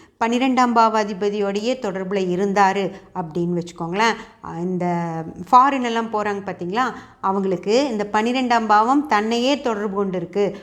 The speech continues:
அப்படின்னா அவங்க ஃபாரின் போயிட்டு சும்மா வந்து பார்த்துட்டு ஊ-, திரும்ப ஓடி போயிருவாங்க. அ, இந்த நாட்டுல வந்து திரும்பி தங்கவே மாட்டாங்க. இருக்கறதுக்கான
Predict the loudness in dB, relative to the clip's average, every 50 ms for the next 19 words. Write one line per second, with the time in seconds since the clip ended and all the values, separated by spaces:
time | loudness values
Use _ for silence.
0 | -16 -10 -6 -6 -4 -2 -2 -2 0 2 2 2 0 0 0 -2 -2 0 -4 -4
1 | 2 4 4 6 6 4 4 2 0 0 0 0 0 0 0 -2 -2 -2 0 0
2 | 0 0 -2 -4 -6 -18 -20 _ _ 2 6 6 6 6 6 4 4 4 4 4
3 | 2 2 0 0 -2 -2 -4 0 0 2 2 2 0 -2 -2 -2 -8 -6 -4 -4
4 | -4 -4 -4 -8 -16 -20 -20 _ -8 -6 -4 -4 -2 -4 -4 0 2 4 6 6
5 | 6 6 6 4 4 4 0 -2 0 0 -2 -2 -2 -4 -4 -6 -8 -20 -20 -20
6 | _ -6 -4 -2 0 0 -2 -4 -4 -4 -2 0 2 2 4 4 4 4 4 2
7 | 0 -2 -4 -2 -2 -2 -4 -2 -2 -2 -2 0 0 -2 0 0 0 2 2 2
8 | 0 2 2 2 0 0 0 -2 -2 0 0 0 0 0 0 0 0 -2 -2 -2
9 | 0 0 2 2 0 -2 -2 -2 0 0 2